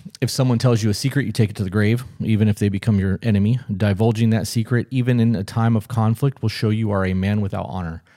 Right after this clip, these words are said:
I cannot begin to tell you how many times I have seen people put people on blast that used to be, like, lovers or best friends or longtime companions that have a small falling out, and then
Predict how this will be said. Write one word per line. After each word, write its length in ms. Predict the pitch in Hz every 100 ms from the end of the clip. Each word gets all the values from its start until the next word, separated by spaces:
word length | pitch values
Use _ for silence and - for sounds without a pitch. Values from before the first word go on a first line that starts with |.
| _ _ _ _ _ -
I 120 | 107
cannot 340 | 104 117 117 117
begin 300 | 110 113 113
to 60 |
tell 120 | 113 117
you 140 | 117
how 100 | 110
many 140 | 110
times 340 | 113 117 110 110
I 60 | 104
have 120 | 101
seen 180 | 117 104
people 220 | 120 110
put 180 | 120 113
people 240 | 110 107
on 160 | 107 98
blast 360 | 101 107 113
that 80 | 98
used 240 | 95 101
to 40 | -
be, 200 | 107 98
like, 300 | 104 95 -
lovers 400 | 104 104 113 101
or 120 | 92
best 260 | 104 107 -
friends 460 | 107 110 113 107 -
or 360 | 98 90 87 - 117
longtime 800 | 107 107 110 - 110 107 104 101 - _ _ _ _ -
companions 720 | 120 98 113 110 117 123 123 - _
that 160 | 107 95
have 160 | 104
a 80 | 101
small 400 | - - 117 113
falling 340 | - 120 113
out, 240 | 113 117 -
and 140 | 104
then 240 | 104 104